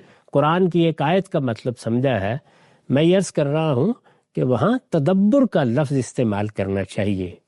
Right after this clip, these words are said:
فہم کی تعبیر اختیار کرنی چاہیے۔ اس میں بھی غلطیاں ہوتی ہیں، کوتاہیاں بھی ہوتی ہیں اور وہ صحیح بھی ہوتے ہیں، لیکن وہ محل تدبر ہیں،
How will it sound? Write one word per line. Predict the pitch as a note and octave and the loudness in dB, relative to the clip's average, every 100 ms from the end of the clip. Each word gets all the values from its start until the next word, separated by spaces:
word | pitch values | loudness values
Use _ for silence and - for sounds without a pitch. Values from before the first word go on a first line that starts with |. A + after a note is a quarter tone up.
| - - - | -20 -18 -2
فہم | F#3+ D#3+ B3+ A#3 | 0 4 4 2
کی | G#3 G3+ | 0 -2
تعبیر | D#3 B2 A#2 C3 E3 - | -2 -2 0 0 -2 -6
اختیار | C3 - A2+ G#2+ | -8 -2 -2 -2
کرنی | - G2+ G#2+ | -4 -4 -4
چاہیے۔ | F#2+ A#2 C#3 B2 E3 _ _ _ _ _ | -2 0 2 0 -2 _ _ _ _ _
اس | C#3+ - D#3 | -4 -2 0
میں | D3 | 0
بھی | G#2 G3 F#3+ | 2 2 2
غلطیاں | G2+ G#2 A#3 B3+ | 0 0 0 2
ہوتی | G#2+ - F#2 | 0 -6 -14
ہیں، | - - _ | -14 -20 _
کوتاہیاں | G#2 G2+ A2+ A#3 | -6 0 2 4
بھی | A3+ A2+ | 2 0
ہوتی | F#2+ - | -4 -6
ہیں | F2+ G2+ | -8 -6
اور | A3 | -2
وہ | B3 | 0
صحیح | - F#3 A#3 | 2 2 4
بھی | A#3 | 4
ہوتے | A#3+ - G#3+ | 2 2 2
ہیں، | A3+ - - - - _ C#3 | 2 -2 -12 -20 -20 _ 0
لیکن | F#3 A#3+ A3+ | 0 2 4
وہ | A3 | 4
محل | D3+ A2 A#2 F3 A3 - | 2 0 0 2 2 0
تدبر | C#3 F3+ A3+ D4 E3 | 0 2 4 4 2
ہیں، | G2 | -2